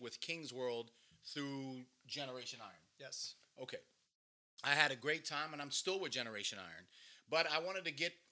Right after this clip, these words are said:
Speaker 1: um, there's so many people that are coming after me, and they're all saying to me, "Hey, listen, King, we need more info. We need more of this. We need more of that." Yeah, just all the stories and all the backgrounds and everything that I went through and the stuff that you've gone through.
Speaker 2: Right.
Speaker 1: Now, a lot of people, again, know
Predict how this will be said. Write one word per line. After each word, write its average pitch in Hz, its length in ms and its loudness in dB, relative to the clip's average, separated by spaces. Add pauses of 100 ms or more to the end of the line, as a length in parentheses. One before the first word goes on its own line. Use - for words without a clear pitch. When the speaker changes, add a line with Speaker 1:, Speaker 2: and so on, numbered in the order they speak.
(300)
Speaker 1:
um, 139 220 0
there's 135 120 0
so 196 240 4
many 196 160 -4
people 165 200 -6
that 143 60 -4
are 135 60 -10
coming 147 180 -6
after 139 280 -4
me, 123 180 -8
and 120 80 -10
they're 123 140 -6
all 131 160 -2
saying 123 320 -8
to 120 60 -16
me, 113 100 -10
"Hey, 123 120 -8
listen, 123 240 -6
King, 120 260 -10
we 131 80 -8
need 151 180 -8
more 127 240 -6
info. 120 420 -8
We 120 80 -12
need 135 180 -10
more 127 200 -8
of 120 60 -10
this. 117 240 -10
We 127 80 -12
need 139 120 -8
more 127 120 -8
of 117 60 -10
that." 113 200 -8 (500)
Yeah, 151 200 -8
just 196 180 -6 (260)
all 185 140 0
the 151 80 -6
stories 151 720 -2
and 139 100 -6
all 143 100 -4
the 127 80 -4
backgrounds 127 560 -4
and 113 80 -14
everything 117 320 -10
that 110 100 -12
I 110 140 -8
went 117 140 -14
through 101 240 -16 (340)
and 143 140 -2
the 147 60 -2
stuff 190 280 0
that 190 140 -8
you've 214 180 -8
gone 117 240 -4
through. 92 160 -18 (200)
Speaker 2:
Right. 131 120 -12 (480)
Speaker 1:
Now, 160 260 8 (580)
a 143 160 4
lot 175 180 2
of 175 80 0
people, 175 300 -4
again, 170 320 0
know 160 200 0